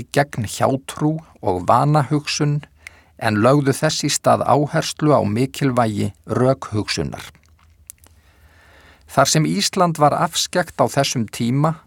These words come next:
barst upplýsingastefnan fremur seint hingað og fór ekki að hafa veruleg áhrif fyrr en á seinni hluta átjándu aldar.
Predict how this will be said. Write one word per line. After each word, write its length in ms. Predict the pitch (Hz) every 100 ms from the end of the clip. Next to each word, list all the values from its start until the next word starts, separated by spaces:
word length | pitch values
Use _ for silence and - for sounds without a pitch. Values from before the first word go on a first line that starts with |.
| _
barst 400 | - 117 - -
upplýsingastefnan 1300 | - 160 - 151 156 147 - 135 - 147 - 147 156 160 -
fremur 400 | - 113 101 -
seint 640 | - 156 160 - _ - - 131
hingað 540 | 127 - 156 165 - - - - - - -
og 160 | 160 143
fór 300 | 175 170 156
ekki 300 | - - 127
að 100 | 113
hafa 220 | 101 101
veruleg 560 | 110 147 156 127 98 95 123
áhrif 480 | 156 - 139 131 - - - _ -
fyrr 240 | 131 117
en 140 | 110 104
á 20 |
seinni 520 | - 156 165 - 147
hluta 640 | - 131 131 - 131 113 -
átjándu 680 | - 127 123 - 95 90 110
aldar. 400 | - 110 - -